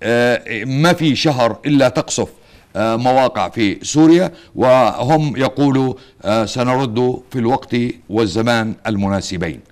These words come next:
وهذه الكلمة صار لها أربعين سنة تحدث فيها النظام السوري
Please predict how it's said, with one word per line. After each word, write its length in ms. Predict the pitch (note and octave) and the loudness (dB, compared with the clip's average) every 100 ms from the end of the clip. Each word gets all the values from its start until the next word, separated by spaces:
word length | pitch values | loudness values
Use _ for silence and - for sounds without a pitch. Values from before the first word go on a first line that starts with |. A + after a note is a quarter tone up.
| _ _ - | _ _ -6
وهذه 380 | A2 C#3+ B2 | 0 0 0
الكلمة 340 | C3 - C#3 A#2+ | -2 -2 -4 -4
صار 180 | A2 A#2 | -4 -2
لها 160 | G#2+ | -2
أربعين 280 | B2 D3 G#3 | -2 -2 -4
سنة 340 | E3+ D3+ C3+ - _ _ _ _ - | -2 -2 -4 -6 _ _ _ _ -4
تحدث 560 | C#3 C3+ D3 C#3+ C3+ | -2 -2 -4 -4 -4
فيها 200 | C3 B2+ | -2 -2
النظام 360 | B2 A#2 B2+ A#2 | -2 0 0 0
السوري 440 | A#2 A#2 A2 G#2+ | -2 -2 -2 -2